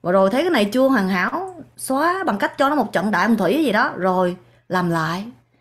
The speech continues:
Đó, trận đại âm thủy đến trái đất này mấy lần. Mà rồi có quyền cho phép là cho thằng nào được kết nối với ứng hóa thân, kết nối thông điệp của Thượng Đế luôn, để thằng đó được lên tàu.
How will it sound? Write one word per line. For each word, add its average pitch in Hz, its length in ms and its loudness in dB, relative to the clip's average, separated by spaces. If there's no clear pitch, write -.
Đó, 277 360 0
trận 233 180 2
đại 220 100 4
âm 254 100 2
thủy 233 220 4
đến 302 180 4
trái 330 140 2
đất 370 140 0
này 254 120 0
mấy 240 280 2
lần. 226 260 0
Mà 202 140 0
rồi 233 160 2
có 320 140 0
quyền 240 360 6
cho 277 200 2
phép 349 300 2
là 262 160 2
cho 277 260 2
thằng 254 100 2
nào 226 180 0
được 214 200 0
kết 349 160 0
nối 330 260 2
với 370 320 2
ứng 427 220 2
hóa 349 160 4
thân, 302 280 2
kết 349 160 0
nối 359 160 4
thông 330 120 0
điệp 240 140 2
của 254 80 0
Thượng 226 220 0
Đế 277 200 2
luôn, 294 260 4
để 214 100 2
thằng 247 100 0
đó 277 100 2
được 247 180 4
lên 262 160 2
tàu. 214 380 0